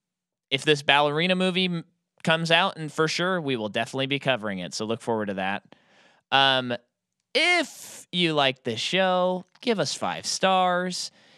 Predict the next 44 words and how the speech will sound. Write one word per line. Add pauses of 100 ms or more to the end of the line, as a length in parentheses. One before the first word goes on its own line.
If
you
don't
like
the
show,
give
us
five
stars, (300)
leave
a
comment,
share
it
with
a
friend, (800)
uh,
and
then
go
to
patreon
dot
com
slash
Micah
McCaw
and
download
this
month's (260)
Patreon-specific
episode
on
our
Oscar
predictions,
which,
of
course,
is
over.